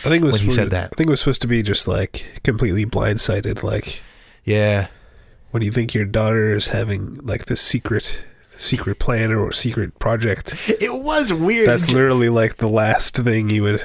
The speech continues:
Speaker 1: possibly think could happen.
Speaker 2: But it also, like, was weird, like, in hindsight, like, "Oh, the secret project." Like, when does that ever happen? Like, "Oh, our, our sixteen-year-old daughter's going off to do her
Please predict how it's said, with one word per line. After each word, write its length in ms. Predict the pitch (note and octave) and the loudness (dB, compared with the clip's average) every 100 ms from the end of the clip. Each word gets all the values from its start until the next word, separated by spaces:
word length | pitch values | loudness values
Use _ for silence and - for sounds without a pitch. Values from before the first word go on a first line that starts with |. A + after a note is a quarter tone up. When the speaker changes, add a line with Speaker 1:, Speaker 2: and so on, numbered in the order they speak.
| - | 0
Speaker 1:
possibly 520 | - A#2 - A2 G2+ | 2 2 0 0 -2
think 460 | - G#2+ G#2 - - | -2 -4 -4 -10 -6
could 240 | G#2+ G#2+ | -4 -4
happen. 420 | - A2 - - - _ | -2 0 0 -2 -4 _
Speaker 2:
But 160 | F#3+ G#3 | 0 0
it 80 | |
also, 480 | - - - - F#3 | 2 0 0 2 4
like, 260 | D#3+ C3+ B2 | 4 2 0
was 400 | A2 B2+ D3+ C3+ | 2 4 4 4
weird, 460 | B2 B2+ C3 B2+ | 2 4 4 4
like, 260 | A#2+ A2 - | 2 0 -2
in 220 | C3 B2+ | -4 -2
hindsight, 840 | A2 B2+ B2+ C3+ C#3+ D#3 C#3 C3+ | 0 0 0 0 2 2 2 2
like, 400 | E3+ C3+ A#2 G#2+ - | 2 2 2 0 -2
"Oh, 240 | - D#3+ | -2 0
the 160 | C#3 D3+ | 0 0
secret 560 | - F#3+ F#3 F#3 F#3 - | 2 0 0 -2 -2 0
project." 600 | F#3+ F#3 F#3 E3 D3+ E3 | 0 2 2 0 0 2
Like, 240 | F3+ E3+ - - - | 0 0 -6 -10 -2
when 260 | D3+ B3 | 2 2
does 160 | D4 C#4 | 2 2
that 240 | B3 G3+ | 2 2
ever 240 | E3+ F#3+ F3 | 2 2 4
happen? 400 | D#3+ E3 F3+ D3+ | 4 2 2 2
Like, 220 | B2 A#2+ | 2 2
"Oh, 240 | - F3+ F3 | 2 4 6
our, 240 | D3+ C3 - - - | 4 2 -4 -14 -4
our 120 | C#3+ | 0
sixteen-year-old 800 | C#3+ G3+ - - G3 G3 F#3 F#3 | 2 0 0 0 4 6 6 6
daughter's 400 | F3+ F3+ F3 D#3 | 4 4 4 2
going 340 | A#2 D#3 D#3+ | 2 0 0
off 200 | E3 D#3+ | 0 -2
to 100 | - | 0
do 140 | C3+ D3+ | 0 2
her 200 | C3+ | 2